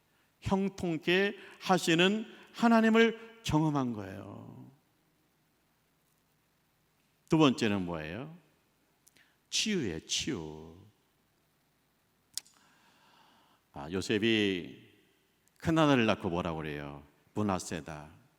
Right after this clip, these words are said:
하나님이 나의 수고를 잊게 하시는구나.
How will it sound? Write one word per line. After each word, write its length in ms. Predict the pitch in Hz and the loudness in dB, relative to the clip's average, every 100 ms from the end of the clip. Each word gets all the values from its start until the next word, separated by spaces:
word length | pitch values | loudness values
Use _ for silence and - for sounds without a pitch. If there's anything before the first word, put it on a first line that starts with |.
| _ _ _ _ _ _ _ _ _ _ - | _ _ _ _ _ _ _ _ _ _ -4
하나님이 840 | 175 170 160 160 160 147 127 98 - - - _ | 4 6 8 8 8 8 6 0 -8 -20 -20 _
나의 540 | 87 101 90 87 82 78 _ _ | -2 0 0 -2 -6 -12 _ _
수고를 800 | - - - 190 185 170 147 104 - _ _ - | -10 -6 -6 -4 -4 -4 -8 -12 -20 _ _ -4
잊게 360 | 170 - - | -4 -4 -6
하시는구나. 960 | 151 151 - 151 143 151 143 139 156 | -4 -4 -8 -8 -10 -12 -16 -18 -20